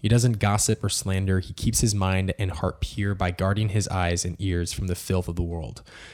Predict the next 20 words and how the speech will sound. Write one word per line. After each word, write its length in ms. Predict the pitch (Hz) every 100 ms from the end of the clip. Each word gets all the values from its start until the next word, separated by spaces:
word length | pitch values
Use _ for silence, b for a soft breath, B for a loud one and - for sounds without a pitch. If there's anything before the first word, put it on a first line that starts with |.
| B
He 100 | 120
is 100 | 107
the 60 |
spiritual 420 | 104 - 113 - 95
leader 320 | 104 110 110
of 120 | 87
his 100 | 90
family. 540 | - 120 123 127 120
He 140 | 120 104
does 180 | 101 98
everything 380 | 113 123 127 117
opposite 440 | 113 120 135 131
to 100 | -
what 180 | 117 101
the 60 | 101
world 460 | 92 95 98 101
does 320 | - 87 87 -
or 120 | 90
approves 380 | 85 95 98 92
of. 260 | - -